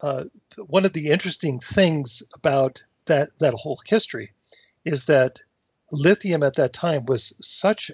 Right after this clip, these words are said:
a, a, a dramatic breakthrough for the treatment of bipolar disorder, and could really reduce mood swings in a way that talk therapies, psychoanalysis, et cetera,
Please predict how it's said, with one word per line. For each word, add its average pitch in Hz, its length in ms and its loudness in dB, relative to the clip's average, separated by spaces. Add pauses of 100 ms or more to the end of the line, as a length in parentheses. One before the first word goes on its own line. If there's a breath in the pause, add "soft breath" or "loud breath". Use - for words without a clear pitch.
a, 147 160 -6 (120)
a, 131 220 -6
a 143 100 -4
dramatic 143 1000 2 (580)
breakthrough 123 480 0 (640)
for 160 100 -4
the 139 80 2
treatment 165 340 0
of 139 60 -2
bipolar 143 460 2
disorder, 110 520 -6 (720)
and 135 180 -6
could 143 420 -2
really 196 500 2
reduce 156 680 2
mood 165 300 2
swings 139 720 -2 (300)
in 165 100 -2
a 156 60 4
way 151 320 4
that 131 320 -4
talk - 340 2
therapies, 123 580 -2
psychoanalysis, 135 1400 2
et 117 80 -6
cetera, 120 420 2